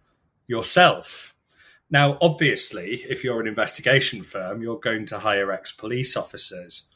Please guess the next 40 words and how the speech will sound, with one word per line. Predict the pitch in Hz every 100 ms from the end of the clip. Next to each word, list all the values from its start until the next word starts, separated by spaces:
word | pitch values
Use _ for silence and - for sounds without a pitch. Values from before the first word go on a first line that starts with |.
| _ _ _
But | - 127
one | 127 151
of | 147
the | 147
things | - 110 107 -
quite | - 131 135 135
a | 120
few | 113 101
people | - 98 -
we | -
spoke | - - 98 92 -
to, | 101 104 123 135 -
uh, | 104 107 110
either | 113 107 101 104 -
in | 127 117
the | 117
episode | 117 - - - 104 101 98 -
or | 107 98
to | 101 104
research | 117 135 - 101 -
the | 104
episode, | 92 - 104 98 92 95 95 - - - - _ _
noted | 123 135 143 143 131 - -
that | 113 -
quite | - 127 123
a | 123
lot | 120 131 127 -
of | - 123
the | 123
officers, | 127 - - 101 90 -
someone | 127 117
actually | 107 - 110
said | 117 107
ninety-nine | 113 113 110 113 107 98
percent | - - 123 135 -
of | 104
them | 107 98
in | 95
this | 95 -
team, | - 101 92